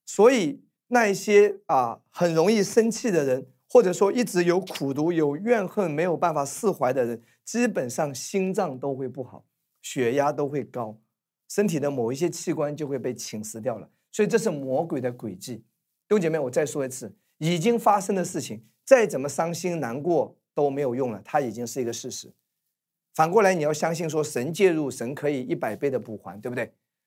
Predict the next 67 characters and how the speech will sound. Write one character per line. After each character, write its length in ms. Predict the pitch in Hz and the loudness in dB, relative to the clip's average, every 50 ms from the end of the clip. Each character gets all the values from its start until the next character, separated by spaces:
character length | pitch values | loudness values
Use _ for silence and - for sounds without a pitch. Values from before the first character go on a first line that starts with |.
| _ _ | _ _
所 160 | - 285 277 | 4 4 6
以 40 | 240 | 6
你 120 | 185 160 | 4 4
再 200 | - 262 240 190 | 6 6 6 6
难 220 | 160 131 135 185 | 2 -2 -4 0
过、 140 | 190 196 170 | 2 2 2
伤 240 | 151 - 180 175 175 | 2 0 -2 -4 -4
心、 380 | - - 180 175 180 - - _ _ _ | -4 -4 -4 -4 -4 -8 -14 _ _ _
自 160 | - - 226 196 | 0 2 4 6
我 180 | 160 156 143 | 6 4 2
折 240 | - - 139 151 185 | 2 2 2 2 2
磨 340 | 180 151 135 135 - - - _ _ _ | 2 2 2 2 0 -2 -8 _ _ _
都 160 | 202 196 185 | 2 4 4
没 120 | 160 160 | 2 2
有 140 | 170 151 135 | 0 0 0
用， 260 | 139 170 143 110 - _ _ _ _ _ _ _ _ _ _ _ _ _ _ | 0 0 -2 -2 -6 _ _ _ _ _ _ _ _ _ _ _ _ _ _
还 180 | - - - | 2 4 4
不 260 | 208 - 339 294 254 196 | 4 4 4 4 6 6
如 220 | 156 156 156 165 | 4 2 2 2
你 160 | 170 156 147 | 2 0 0
回 220 | 139 - 131 139 156 | 0 0 0 2 2
到 120 | 185 165 | 2 2
圣 240 | 156 - 190 170 151 | 0 -2 -4 -4 -4
经， 260 | 151 156 156 151 - _ _ _ _ _ _ _ _ _ _ _ | -4 -4 -6 -6 -8 _ _ _ _ _ _ _ _ _ _ _
用 160 | 226 214 180 | 2 2 2
神 200 | 147 - 190 175 | 2 0 0 2
的 100 | 196 190 | 0 0
话 220 | 190 208 196 170 | 4 4 4 4
语， 180 | 151 131 131 143 | 4 2 -2 -4
用 160 | 185 185 165 151 | -4 -4 -4 -4
神 220 | - - 127 143 | -4 -4 -2 -2
的 100 | 170 185 | -2 -2
智 280 | 160 - - 196 180 160 | -4 -4 -4 -4 -4 -2
慧 380 | 175 202 190 160 120 - - _ _ _ _ _ | 0 0 0 0 -2 -6 -10 _ _ _ _ _
来 180 | - 127 127 139 | -4 -2 -2 -2
处 260 | - - - 151 160 | -4 -6 -4 -2 0
理 140 | 170 160 127 | 0 0 0
这 140 | 117 156 139 | 2 0 0
一 120 | 123 123 | 0 -2
切， 280 | 117 - - 135 123 113 | -6 -6 -4 -4 -4 -4
来 160 | 113 113 117 | -4 -6 -8
看 380 | 117 - - - 185 151 135 123 | -8 -10 -6 -4 -4 -4 -2 -2
待 140 | 123 117 | -4 -4
这 140 | 113 113 117 | -4 -4 -6
一 160 | 110 107 110 | -6 -6 -8
切， 240 | 110 - - 101 - _ _ _ _ _ _ | -8 -10 -10 -12 -12 _ _ _ _ _ _
反 200 | - - 143 131 | -2 0 0 0
而 200 | 135 139 165 185 | 2 0 0 0
你 120 | 175 147 127 | 0 -2 -2
能 140 | 127 131 | -2 -2
够 80 | 147 151 | -2 -4
反 300 | 127 - 143 117 107 98 | -4 -4 -4 -6 -6 -6
弹， 260 | - 98 98 107 113 - _ _ _ | -10 -12 -12 -12 -14 -16 _ _ _
反 240 | - - 151 139 135 | 0 0 2 2 2
而 140 | 151 185 | 0 0
能 220 | 208 180 147 143 165 | 0 0 -2 0 0
够 160 | 180 180 156 | 0 0 0
上 200 | - 196 175 170 | 0 -2 -2 0
帝 140 | 156 156 151 | 0 -2 -2
把 160 | - 120 113 | -2 -6 -6
不 160 | - 180 180 | -2 -2 -2
好 160 | 127 127 113 | -2 -2 -4
的 100 | 107 110 | -4 -6
变 220 | 110 - 135 139 123 | -6 -6 -6 -4 -4
成 140 | 135 131 123 | -4 -8 -8
好 200 | - - 95 101 | -8 -8 -10 -10
的， 120 | 107 | -12